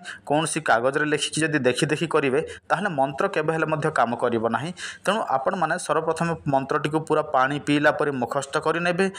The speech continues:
ଆପଣମାନେ ଆଖି ବନ୍ଦ କରିଦେଲେ ସାଙ୍ଗେ ସାଙ୍ଗେ ଏହି ମନ୍ତ୍ରର ଉଚ୍ଚାରଣ କରିପାରୁଥିବେ, ତାହେଲେ ହିଁ ଆପଣମାନେ ଏହି ମନ୍ତ୍ର ଦ୍ୱାରା କିଛି ନା କିଛି ଫାଇଦା ପାଇପାରିବେ।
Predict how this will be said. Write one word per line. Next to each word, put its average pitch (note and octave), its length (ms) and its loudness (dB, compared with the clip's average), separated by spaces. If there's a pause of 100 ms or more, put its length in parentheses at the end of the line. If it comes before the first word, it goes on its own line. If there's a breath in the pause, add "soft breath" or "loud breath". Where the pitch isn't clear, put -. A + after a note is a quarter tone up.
(180 loud breath)
ଆପଣମାନେ D3 380 2
ଆଖି A#2+ 320 2
ବନ୍ଦ E3+ 280 4
କରିଦେଲେ E3+ 320 2
ସାଙ୍ଗେ D3 280 -2
ସାଙ୍ଗେ D#3 200 -4
ଏହି C3+ 140 0
ମନ୍ତ୍ରର C#3 480 0
ଉଚ୍ଚାରଣ C3+ 480 2
କରିପାରୁଥିବେ, D#3 640 2 (360 loud breath)
ତାହେଲେ C3+ 300 2
ହିଁ G#3+ 120 -4
ଆପଣମାନେ C3 440 -2 (140)
ଏହି C3+ 100 0
ମନ୍ତ୍ର B2 260 0
ଦ୍ୱାରା B2 340 0
କିଛି - 300 -2
ନା B2+ 80 0
କିଛି - 240 0
ଫାଇଦା A#2 340 0
ପାଇପାରିବେ। A2 540 0